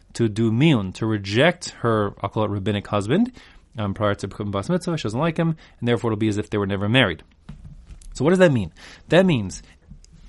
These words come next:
if Shimon, who had these two wives, wife one, who's the minor, who's rabbinically married to him, let's call it, and wife two, who's a regular wife, who's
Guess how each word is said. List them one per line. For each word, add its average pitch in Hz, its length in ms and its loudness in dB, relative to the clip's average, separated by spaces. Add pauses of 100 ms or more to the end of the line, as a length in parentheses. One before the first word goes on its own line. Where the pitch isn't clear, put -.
(140)
if - 380 0 (800)
Shimon, 139 640 2 (400)
who - 120 6
had 123 140 6
these 120 120 0
two 135 200 2
wives, 120 600 4 (540)
wife 120 220 2
one, 123 340 4
who's 120 200 4
the 120 100 4
minor, 120 540 4 (380)
who's 107 160 -2
rabbinically 117 420 4
married 117 280 4
to - 80 -2
him, 117 80 0
let's 113 120 -2
call 117 220 2
it, 117 200 -2 (460)
and 123 160 4
wife 120 180 4
two, 123 240 2
who's 113 240 2
a 107 80 0
regular 117 320 2
wife, 113 360 0
who's 110 420 -2